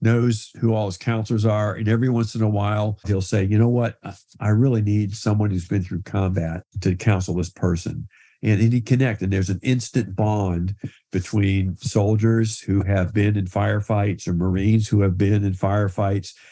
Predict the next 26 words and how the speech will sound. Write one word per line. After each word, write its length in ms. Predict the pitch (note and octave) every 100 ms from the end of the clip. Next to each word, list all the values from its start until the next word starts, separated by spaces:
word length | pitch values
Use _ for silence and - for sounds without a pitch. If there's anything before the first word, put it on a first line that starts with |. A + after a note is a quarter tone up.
| - _
And 180 | - F#2+
there's 160 | F2+ F2
an 120 | F2+
instant 420 | A2+ - A#2+ A2
understanding 920 | A2 G2+ F2+ - G#2 G#2 F#2+ F2 F#2 -
that 200 | G#2 -
someone 400 | - G#2+ G2+ F2
grasps 480 | F#2+ G2+ G2 F#2 -
when 160 | F2+
they're 240 | F2+ F2 F#2 -
deeply 360 | - A#2 A2 G2+
struggling 760 | F2+ - G2+ G2+ F#2+ E2+ E2+ F2
with 340 | G2+ F2 E2+ -
issues. 500 | F#2 F2+ F2+ D#2 D#2+
So 280 | - F2 F2+ - - - _
Fallen 260 | - A2+ A2+
Soldiers 280 | A#2+ G#2+
March 240 | G2 G2+ F#2
can 140 | F#2
make 180 | F#2 G2+
that 220 | G#2+ E2+
connection. 580 | - G2 G2 - G#2 G2+ - _
Uh, 120 | G#2 F2
so 140 | G#2
I 80 | F#2+
think 320 | C3 B2 -